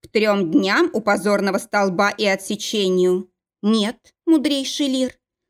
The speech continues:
звонко сказала Кантана, вставая. «Этот человек солгал, оговорив себя,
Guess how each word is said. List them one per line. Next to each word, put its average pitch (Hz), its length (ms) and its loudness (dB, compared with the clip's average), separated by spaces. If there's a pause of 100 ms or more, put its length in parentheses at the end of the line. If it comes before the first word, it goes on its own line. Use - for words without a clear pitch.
(100)
звонко 190 500 -2
сказала 196 400 -2
Кантана, 190 580 0
вставая. 202 460 -4 (760)
«Этот 403 300 -4
человек 196 420 -4
солгал, 240 460 -2 (340)
оговорив 196 560 0
себя, 190 380 -6